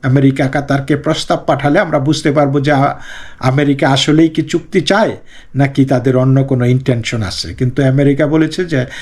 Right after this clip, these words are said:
যা বলার আমাদের সাথে সরাসরি বলতে হবে, "You have to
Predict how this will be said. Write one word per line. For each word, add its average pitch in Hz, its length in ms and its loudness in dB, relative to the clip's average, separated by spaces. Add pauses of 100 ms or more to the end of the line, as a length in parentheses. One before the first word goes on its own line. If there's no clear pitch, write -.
(240)
যা 147 300 2
বলার 170 360 2
আমাদের 147 320 0
সাথে - 300 -4
সরাসরি 135 500 0
বলতে 123 300 0
হবে, 147 320 0 (400)
"You 120 120 4
have 131 320 0
to 123 180 2